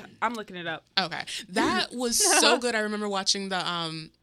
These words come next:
Speaker 2: the thing for it 'cause I had to watch it in my psychology class, and my teacher was fine too.
Speaker 1: Hold up now.
Speaker 2: Well, this was in college, so
Speaker 1: The Stanford Prison Experiment.
Speaker 2: Yes.
Speaker 3: What is that?
Speaker 2: Watch it.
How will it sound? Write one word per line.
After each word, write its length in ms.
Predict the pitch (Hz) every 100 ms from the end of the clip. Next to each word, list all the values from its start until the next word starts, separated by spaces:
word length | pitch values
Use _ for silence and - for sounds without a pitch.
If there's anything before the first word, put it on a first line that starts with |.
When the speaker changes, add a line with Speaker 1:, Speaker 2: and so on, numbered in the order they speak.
| _ _ - -
Speaker 2:
the 340 | 185 180 175 170
thing 220 | 220 247
for 200 | 208 165
it 60 | 156
'cause 100 | 175
I 80 | 196
had 100 | 247
to 80 |
watch 200 | 190 214
it 60 | 233
in 60 | 175
my 80 |
psychology 500 | 160 165 165 156 156
class, 320 | 160 151 147 -
and 180 | 180 214
my 100 | 285
teacher 240 | 320 349 339
was 160 | 339
fine 280 | - 359 359
too. 280 | 349 392 392 - _
Speaker 1:
Hold 360 | 359 494 480 339
up 60 | 233
now. 200 | 262 415 554 440 - _ _ -
Speaker 2:
Well, 100 | 320
this 160 | 415
was 140 | 508 427
in 80 |
college, 460 | 330 311 294 190 190
so 220 | 220 196 185
Speaker 1:
The 80 |
Stanford 600 | - - 240 262 254 262 -
Prison 300 | 220 185 156
Experiment. 500 | - - 131 85 98
Speaker 2:
Yes. 140 | 196
Speaker 3:
What 100 | 151
is 160 | 339 277
that? 440 | 226 262 185 - - -
Speaker 2:
Watch 460 | 214 202 214 -
it. 200 | 135 -